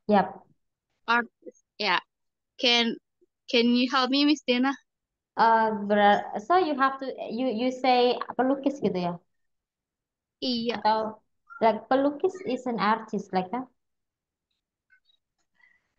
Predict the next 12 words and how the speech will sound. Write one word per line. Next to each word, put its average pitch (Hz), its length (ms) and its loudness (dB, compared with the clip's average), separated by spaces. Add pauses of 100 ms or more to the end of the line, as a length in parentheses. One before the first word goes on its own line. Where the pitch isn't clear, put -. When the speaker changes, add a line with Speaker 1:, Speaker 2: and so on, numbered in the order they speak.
(140)
Speaker 2:
Oh, 254 240 4
ya, 247 320 0
ya. - 240 -8 (1500)
Can, 320 300 -2 (480)
oke. 226 240 -10 (2000)
Uh, 202 360 0 (160)
ya, 226 160 0 (120)
I 190 200 -2
think, 254 240 0 (960)
uh, 220 240 0 (1700)
kok 285 120 4
jadi 240 220 6